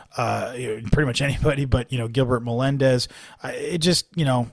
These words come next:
the, the Fedor fights were always gonna be, they were always a big deal, always entertaining. Uh, it, you know, would have been nice to have a decisive finish in the main event, but, you know, when you've got D C taking on a guy that no one's ever heard of before, you've got Barnett taking on a guy that no one's ever heard of before,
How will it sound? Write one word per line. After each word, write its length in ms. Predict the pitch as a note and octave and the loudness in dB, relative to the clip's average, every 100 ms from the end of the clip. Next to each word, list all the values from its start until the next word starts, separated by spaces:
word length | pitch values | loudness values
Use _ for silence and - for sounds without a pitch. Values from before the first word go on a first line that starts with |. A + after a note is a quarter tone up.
| - | -4
the, 200 | C#3 C3 | 0 2
the 100 | A2+ | 0
Fedor 400 | - F#3 F3+ D#3 | 0 4 4 4
fights 560 | - D3+ D3 B2+ - | 4 4 2 0 -2
were 180 | C3 C3 | 0 2
always 400 | C3 C#3 C#3 B2 | 4 4 2 0
gonna 220 | - C3 | 0 -2
be, 140 | A#2+ C#3+ | -2 -6
they 200 | C3 B2+ | -2 2
were 120 | B2 | 2
always 240 | C3+ B2 | 2 2
a 40 | B2+ | 0
big 200 | B2 A#2 | -2 -2
deal, 180 | B2+ | 0
always 260 | A#2 B2 A2+ | 2 2 0
entertaining. 680 | B2 A#2 - B2+ B2+ B2+ A#2 - - - - | -2 -2 -2 -2 0 0 -2 -10 -20 -20 -4
Uh, 180 | C#3 B2+ | -2 0
it, 180 | D#3+ D#3 - - | 2 0 -2 0
you 100 | E3 | 2
know, 180 | C#3+ C3+ - | 2 0 0
would 140 | F#3 | 2
have 60 | G3 | 4
been 100 | F3+ | 2
nice 240 | D#3+ E3 | 2 2
to 100 | D#3+ | 2
have 160 | D3+ D3 | 2 2
a 40 | |
decisive 500 | B2 - D3 - C#3+ | 0 0 0 0 -2
finish 280 | D3+ C#3+ - | -2 -2 -2
in 60 | |
the 80 | C#3 | 0
main 240 | C3 C3 B2+ | 0 0 0
event, 320 | A#2 B2+ B2+ - | 0 -2 -2 -2
but, 220 | B2+ A2+ - - - - _ | -4 -4 -14 -20 -20 -20 _
you 140 | E3+ | 0
know, 200 | C#3+ B2 A#2+ - | 2 2 0 -4
when 320 | D3+ C#3+ C#3+ | -6 -2 0
you've 160 | D#3+ | 2
got 480 | D#3+ D3+ B2 - B2+ | 4 4 2 -4 -10
D 160 | A#2+ C3+ | -4 -2
C 300 | - C#3 C3 | 0 0 0
taking 320 | A#2 C#3+ D3 | 0 0 2
on 160 | C3+ B2+ | 2 2
a 80 | |
guy 180 | A#2 A#2+ | 0 0
that 140 | A#2+ A#2 | 0 -2
no 100 | C3+ | 0
one's 220 | D3+ C#3 | 2 2
ever 200 | B2+ A#2 | 2 0
heard 200 | A#2+ A#2 | 0 0
of 100 | A2+ | -2
before, 380 | A2+ - A#2+ A2+ | -6 -6 -4 -4
you've 180 | G#2+ | -4
got 500 | G#2+ A#2+ A#2 C3 A#2 | -2 -2 -2 -6 -8
Barnett 400 | - B2 B2 B2+ | 0 2 2 0
taking 300 | B2 C3 C3+ | -2 -2 0
on 100 | B2 A#2 | 0 -2
a 40 | |
guy 220 | A#2 A#2+ | 0 0
that 100 | G#2+ | -2
no 160 | A2 C#3 | -2 0
one's 220 | D#3 C#3 | 2 4
ever 180 | C3+ A#2+ | 2 2
heard 220 | G#2 A2+ | -2 -2
of 160 | A2+ A2 | -2 -2
before, 560 | A2 - A2+ G#2+ G#2+ | -4 -4 -2 0 -2